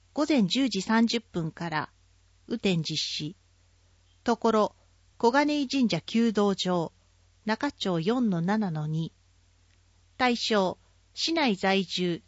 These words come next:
在勤、在学の方。競技方法、段位別三部制、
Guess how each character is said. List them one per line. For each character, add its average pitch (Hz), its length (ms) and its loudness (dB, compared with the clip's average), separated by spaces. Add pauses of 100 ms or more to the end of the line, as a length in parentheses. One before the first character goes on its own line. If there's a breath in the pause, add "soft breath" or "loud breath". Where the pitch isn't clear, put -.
(120)
在 196 260 0
勤、 170 380 -8 (240)
在 196 240 0
学 196 220 -6
の 170 120 -2
方。 - 380 -12 (1300)
競 320 200 2
技 302 160 0
方 294 260 0
法、 165 340 -4 (360)
段 254 300 2
位 262 100 -2
別 247 220 -2
三 233 280 0
部 226 100 -2
制、 180 380 -2